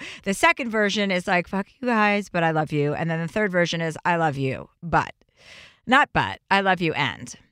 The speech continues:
So I started out with a lot of love, and I wrote a very heartfelt letter to my family, and they received it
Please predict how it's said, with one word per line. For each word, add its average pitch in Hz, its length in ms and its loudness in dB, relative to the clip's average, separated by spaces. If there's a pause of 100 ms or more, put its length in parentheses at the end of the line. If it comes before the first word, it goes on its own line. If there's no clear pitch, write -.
(100)
So 202 420 4
I 202 80 0
started 208 340 2
out 175 200 4
with 175 100 -6
a 175 60 -2
lot 170 220 4
of 165 100 -6
love, 147 380 0
and 165 140 0
I 170 60 4
wrote 170 180 2
a 160 60 0
very 165 500 4 (380)
heartfelt 233 440 2
letter 233 300 4
to - 180 -2
my 196 140 4
family, 190 480 2
and 196 160 2
they 208 180 6
received 220 600 0
it 165 240 2